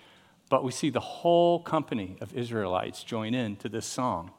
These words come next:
And, uh, Moses starts it off. So among all of his other talents, we see that Moses can also lead worship. Verse one of Exodus fifteen, "Then Moses and the Israelites sang this song to the Lord.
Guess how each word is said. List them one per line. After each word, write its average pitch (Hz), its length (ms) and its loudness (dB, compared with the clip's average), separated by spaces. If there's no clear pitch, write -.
And, 113 340 -2
uh, 113 300 4
Moses 147 480 6
starts 165 340 10
it 185 100 8
off. - 440 6
So - 200 4
among 135 320 6
all 185 280 12
of 233 60 6
his 196 120 4
other 185 240 8
talents, 113 520 0
we 123 300 2
see 120 320 0
that 117 220 -2
Moses 120 640 0
can 123 160 -2
also 143 340 6
lead 120 500 2
worship. 196 440 4
Verse 156 280 8
one 147 480 6
of 104 140 -2
Exodus 127 400 2
fifteen, 156 580 0
"Then 113 200 2
Moses 131 380 4
and 147 120 2
the 143 80 0
Israelites 127 640 6
sang 139 300 4
this 160 160 0
song 135 380 2
to 135 100 -8
the 123 100 4
Lord. 113 400 4